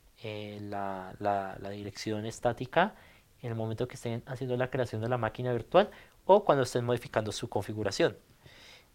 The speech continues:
Y en cuanto al balanceador de cargas interno, ustedes pueden crear el balanceador de cargas interno, agregar los puertos que ustedes van a balancear internamente y configurar los, los, los servidores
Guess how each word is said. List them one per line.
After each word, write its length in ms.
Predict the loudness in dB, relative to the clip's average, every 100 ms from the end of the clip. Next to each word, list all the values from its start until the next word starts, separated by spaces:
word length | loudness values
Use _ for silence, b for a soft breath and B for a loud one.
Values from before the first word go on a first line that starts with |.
| -6
Y 220 | -6 -2
en 160 | 0 2
cuanto 280 | 2 4 6
al 40 |
balanceador 520 | 8 8 6 6 6
de 120 | 6
cargas 540 | 8 8 10 10 8 2
interno, 460 | -6 6 8 8 4
ustedes 320 | -2 -4 -4
pueden 200 | -4 -4
crear 380 | 2 4 4 2
el 120 | -4
balanceador 680 | -4 -4 -4 -2 0 -2 -4 -16 _ -8
de 160 | -6
cargas 400 | 2 4 4 0
interno, 500 | 0 6 6 6 -4 -10 B B B B 2
agregar 420 | 6 8 8 6
los 160 | 4
puertos 320 | 2 -2 -2 -8
que 80 |
ustedes 320 | -8 -4 -2 0
van 160 | 2
a 60 | 4
balancear 500 | 4 2 -2 -4 -4
internamente 840 | -2 0 2 2 2 -2 -4 -6 B B B B B
y 120 | -8 4
configurar 500 | 6 6 8 10 10
los, 340 | 10 8 4
los, 480 | 6 6 6 0 -2
los 140 | 0 4
servidores 840 | 4 4 6 6 8 6 2 -12